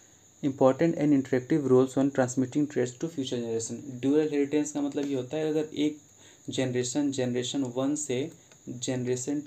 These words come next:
two के बीच में जो भी हमारा heredity आती है वो cultural भी हो, मतलब both हो, ठीक है ना, Both genes का हो, cultural भी हो और जो हमारा normal heredity आ-,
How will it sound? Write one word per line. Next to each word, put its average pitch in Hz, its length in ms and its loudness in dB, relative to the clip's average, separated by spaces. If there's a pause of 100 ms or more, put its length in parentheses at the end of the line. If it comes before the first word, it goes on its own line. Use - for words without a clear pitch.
two 156 100 -4
के 147 180 -2
बीच 131 220 -2
में 139 120 2
जो 131 160 0
भी 151 120 -2
हमारा 135 300 -2
heredity 123 480 0
आती 120 260 0
है 135 200 -2 (460)
वो 147 320 4 (340)
cultural 139 480 4
भी 127 120 -6
हो, 120 180 0
मतलब 120 320 -4
both 131 220 6 (120)
हो, 113 240 -8
ठीक 165 120 0
है 180 60 2
ना, 151 60 2
Both 127 240 4
genes 117 200 -2
का 131 120 -8
हो, 196 180 -4 (640)
cultural 135 440 4
भी 143 120 -4
हो 151 260 0 (480)
और 131 200 4
जो 131 120 -6
हमारा 135 340 0
normal 127 360 0
heredity 123 640 -2
आ-, 123 160 2